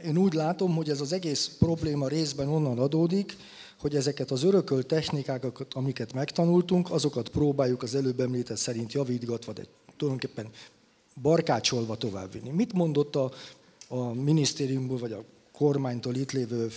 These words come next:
férfi ma reggel? Azt mondta, „Kidolgoztuk már tulajdonképpen ezeket az elképzeléseket, a választások előtt ezzel nem jövünk elő, de amikor előjövünk, a vá-, majd meg lesz a választás, akkor majd fogjuk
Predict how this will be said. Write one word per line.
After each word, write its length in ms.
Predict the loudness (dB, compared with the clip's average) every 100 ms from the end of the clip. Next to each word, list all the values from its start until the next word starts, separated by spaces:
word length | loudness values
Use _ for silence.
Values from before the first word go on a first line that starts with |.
| -6
férfi 340 | -2 -2 -2 -4
ma 140 | -4
reggel? 440 | -6 -8 -10 -14 -16 -20 -20 -20 -8
Azt 220 | -4 -4
mondta, 380 | -6 -10 -14 -18 -20 -20 -6
„Kidolgoztuk 720 | 0 4 4 4 0 -2 -4
már 180 | -6 -4
tulajdonképpen 760 | 2 4 4 0 -4 -6 -6
ezeket 360 | -6 -6 -8 -10
az 140 | -8
elképzeléseket, 1040 | -6 -6 -6 -4 -2 0 0 -2 -2 -4 -6 -16 -16 -12
a 100 | -6
választások 720 | -2 0 -2 0 0 0 0
előtt 300 | 0 0 -2
ezzel 240 | -4 -2
nem 200 | -2 0
jövünk 360 | 0 -2 -2 -2
elő, 340 | -2 -2 -2 -2
de 80 | -2
amikor 420 | 0 -2 -2 -4
előjövünk, 640 | -4 -2 0 0 0 -2
a 80 | -4
vá-, 200 | -4 -6 -8
majd 220 | -8 -2
meg 160 | -2
lesz 220 | 0 -2 -2
a 80 |
választás, 580 | -6 -6 -6 -4 -6 -6 -10 -18 -16
akkor 340 | -12 -2 0 0
majd 300 | 0 -2 -6 -18 _
fogjuk 500 | 0 0 0 0